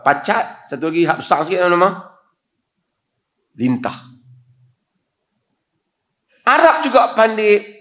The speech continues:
lintah tu alaq. Pasal lintah tu asal tu sebab kita kata alaqah, hubungan, benda yang melekat.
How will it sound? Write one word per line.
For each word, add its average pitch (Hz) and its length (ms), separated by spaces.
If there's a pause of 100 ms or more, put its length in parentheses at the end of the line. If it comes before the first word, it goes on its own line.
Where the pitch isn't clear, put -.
(600)
lintah 208 400
tu 214 160
alaq. - 760
Pasal 180 560
lintah 214 400
tu 233 160 (240)
asal 233 480
tu 254 80
sebab 208 240
kita 165 240
kata - 240
alaqah, 165 680 (420)
hubungan, 151 640 (300)
benda 151 260
yang 147 160
melekat. 165 480